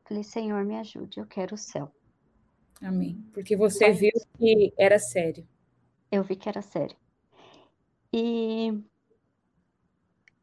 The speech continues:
Speaker 1: então eu vi o, o meu corpo daquele jeito,
Speaker 2: Uhum.
Speaker 1: a dor continuava.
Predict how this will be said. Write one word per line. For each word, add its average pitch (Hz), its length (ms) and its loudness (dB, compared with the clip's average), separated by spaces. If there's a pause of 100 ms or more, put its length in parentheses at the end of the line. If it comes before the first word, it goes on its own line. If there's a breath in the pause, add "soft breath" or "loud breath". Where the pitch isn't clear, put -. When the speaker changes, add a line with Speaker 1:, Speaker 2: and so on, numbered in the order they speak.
(160)
Speaker 1:
então 233 360 0
eu 233 100 2
vi 233 280 -2
o, 226 120 -2 (140)
o 220 320 -6
meu 220 160 -2
corpo 226 280 -2
daquele 226 420 -4
jeito, 269 560 0 (720)
Speaker 2:
Uhum. 185 420 -4
Speaker 1:
a 208 100 -6
dor 220 400 -4 (480)
continuava. 220 1040 -2